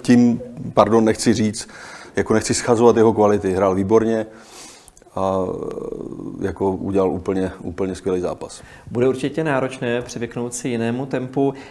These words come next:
Speaker 2: Eh, má to i nějaké výhody, to, že ten hráč asi bude hodně uvolněný, je to možná naplnění snu, ve který třeba už ani nedoufal,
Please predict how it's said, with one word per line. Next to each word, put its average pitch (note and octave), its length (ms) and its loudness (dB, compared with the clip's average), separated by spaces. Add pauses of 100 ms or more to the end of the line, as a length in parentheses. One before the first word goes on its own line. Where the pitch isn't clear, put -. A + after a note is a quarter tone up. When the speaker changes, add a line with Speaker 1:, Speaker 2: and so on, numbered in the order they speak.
(120)
Speaker 2:
Eh, G#2 240 0
má G#2 180 2
to D#3+ 320 2
i D#3 400 2
nějaké B2+ 580 0
výhody, C#3+ 500 -2 (120)
to, C#3+ 120 -8
že B2 120 -6
ten C3+ 140 -6
hráč B2+ 420 -2
asi - 280 -6
bude B2+ 420 0 (160)
hodně G#2+ 320 -6
uvolněný, B2+ 680 -2
je A#2 100 -2
to A#2 160 -12
možná A2+ 400 -6
naplnění A#2+ 540 -4
snu, A#2+ 400 0
ve A2 100 -2
který A#2 260 -8
třeba A2 260 -4
už B2 200 -2
ani B2 180 -4
nedoufal, A#2+ 600 2